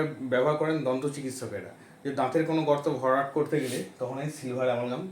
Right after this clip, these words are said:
ব্যবহার করা হয়। তো আমরা এখন কয়েকটা লোহা, কপার, জিঙ্ক এবং অ্যালুমিনিয়াম কয়েকটা ধাতু সংকরের নাম জানবো এবং তাদের কি কি গঠন, মানে কি কি দিয়ে সেই জিনিসগুলো তৈরি হয়েছে এবং তাদের ব্যবহার জানবো।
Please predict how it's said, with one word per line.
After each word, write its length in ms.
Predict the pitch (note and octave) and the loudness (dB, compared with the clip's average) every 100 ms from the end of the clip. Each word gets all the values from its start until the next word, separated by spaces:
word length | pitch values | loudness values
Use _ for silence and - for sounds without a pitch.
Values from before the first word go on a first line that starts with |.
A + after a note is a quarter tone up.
| - | -10
ব্যবহার 280 | A2 G#2 G2+ | -6 -2 -4
করা 180 | F2+ F2 | -6 -10
হয়। 180 | F2+ - - - - - - - - - - - - - - - - - - - - - | -10 -16 -20 -20 -20 -18 -18 -20 -20 -18 -18 -18 -20 -20 -20 -20 -20 -20 -16 -16 -16 -8
তো 60 | F3+ | -4
আমরা 320 | - D3+ E3+ | 0 2 4
এখন 300 | F3 D3+ F3+ F3+ | 2 2 0 0
কয়েকটা 340 | E3 - C#3 C3 - C3+ C3 | -2 -2 -2 -2 -4 -4 -2
লোহা, 200 | C3 D#3+ D#3+ | 2 2 0
কপার, 220 | D#3 D#3+ D3 | 0 -2 -2
জিঙ্ক 180 | D3+ | -4
এবং 120 | D#3+ D#3 | 0 2
অ্যালুমিনিয়াম 360 | C#3+ C#3+ D3 | 0 -2 -2
কয়েকটা 200 | D3+ D3 | 0 0
ধাতু 200 | C3+ C3 | -2 -4
সংকরের 360 | B2 C#3+ D3 C3 | -4 -2 0 0
নাম 100 | B2+ C3 C3 | 0 0 0
জানবো 180 | B2+ B2 | -2 -2
এবং 100 | B2 C3 | -4 -2
তাদের 220 | C3 C3+ - | -2 -4 -4
কি 80 | D3 | -4
কি 160 | D3+ D3 C#3 | -4 0 0
গঠন, 200 | A#2 A#2+ | 0 -2
মানে 120 | B2 B2+ | -2 -4
কি 120 | - | -6
কি 120 | C3 C#3 | -4 0
দিয়ে 160 | D3 C#3+ | 2 2
সেই 160 | C#3+ C3 | 0 -2
জিনিসগুলো 280 | C3 D3 C3+ | -2 -2 0
তৈরি 200 | B2+ C3 | -2 0
হয়েছে 200 | C3+ B2+ | -2 -2
এবং 100 | C3 | -4
তাদের 200 | B2 C3 A2+ | -2 -2 -2
ব্যবহার 280 | A2 B2+ A#2 | -2 -2 -4
জানবো। 220 | A2 | -6